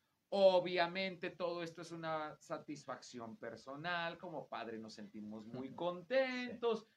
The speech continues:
Speaker 1: pues de que mi hijo, pues, es el sirenito, ¿verdad? Y no porque sea de
Speaker 2: Claro.
Speaker 1: Matamoros, porque es muy buen nadador,
Speaker 2: <laughs>
Speaker 1: que porque mi, este, mi hijo es bien clavado, ¿ah? Y, y, bueno, pues va representando en los clavados y así,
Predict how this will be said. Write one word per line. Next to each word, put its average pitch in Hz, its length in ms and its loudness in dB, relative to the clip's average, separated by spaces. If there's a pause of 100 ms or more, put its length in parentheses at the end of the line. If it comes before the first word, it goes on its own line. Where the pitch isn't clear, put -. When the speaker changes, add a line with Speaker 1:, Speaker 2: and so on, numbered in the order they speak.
(120)
Speaker 1:
pues 208 140 2
de 202 140 2
que 208 80 0
mi 185 200 -2
hijo, 196 240 -4
pues, 180 220 -4
es 175 160 -4
el 175 100 -2
sirenito, 170 840 4
¿verdad? 156 340 4
Y 190 100 2
no 170 140 0
porque 170 260 -2
sea 151 160 0
de 175 100 6
Speaker 2:
Claro. 151 140 4
Speaker 1:
Matamoros, 180 560 4
porque 185 300 4
es 160 100 8
muy 185 120 6
buen 170 260 6
nadador, 123 580 8
Speaker 2:
<laughs> 208 280 -2
Speaker 1:
que 220 160 6
porque 202 440 0
mi, 175 460 -4
este, 160 760 0
mi 165 120 -4
hijo 185 200 0
es 196 60 2
bien 202 200 -2
clavado, 147 640 8
¿ah? 175 260 6
Y, 156 360 4
y, 151 60 0
bueno, 143 380 0
pues 131 180 -2
va 143 140 2
representando 156 760 -4
en 151 80 -4
los 135 140 -4
clavados 120 580 -2
y 139 40 -2
así, 131 320 -4